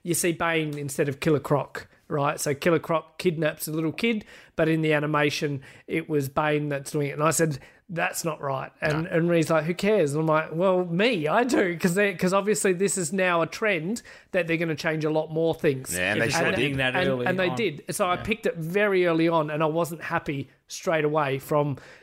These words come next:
Speaker 1: the first three minutes into the, uh, animation, and that, and I didn't, I didn't begrudge that annoyance until the end of the film, and I walked away with a bit of sour taste in my mouth, unfortunately. But I can definitely see this as a quality animation film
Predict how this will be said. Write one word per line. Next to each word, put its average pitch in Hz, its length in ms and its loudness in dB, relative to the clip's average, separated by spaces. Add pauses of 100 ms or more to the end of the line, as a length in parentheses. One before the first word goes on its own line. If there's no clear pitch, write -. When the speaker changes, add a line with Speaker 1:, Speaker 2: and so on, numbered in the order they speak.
Speaker 1:
the 156 140 2
first 160 480 0 (500)
three 180 260 2
minutes 156 360 2
into 147 280 2
the, 139 320 2 (400)
uh, 135 380 -2 (100)
animation, 135 600 -2
and 131 160 -6
that, 139 180 -4
and 139 120 0
I 139 100 4
didn't, 151 300 -2 (100)
I 151 80 2
didn't 156 220 0
begrudge 147 520 2
that 143 260 0 (240)
annoyance 165 840 2 (280)
until 143 360 2
the 147 120 4
end 151 160 2
of 143 60 2
the 139 60 4
film, 175 300 2
and 151 100 2
I - 20 6
walked 147 320 2
away 143 220 4
with 135 120 0
a 139 40 0
bit 139 140 0
of 131 100 -2
sour 139 260 2
taste 135 380 -4
in 135 80 -4
my 131 100 -4
mouth, 131 320 -4
unfortunately. 160 960 2 (400)
But 170 140 0
I 156 80 2
can 175 180 0
definitely 175 480 0
see 156 200 2
this 151 200 0
as 151 80 -2
a 151 60 0
quality 175 580 2
animation 156 500 0
film 160 360 0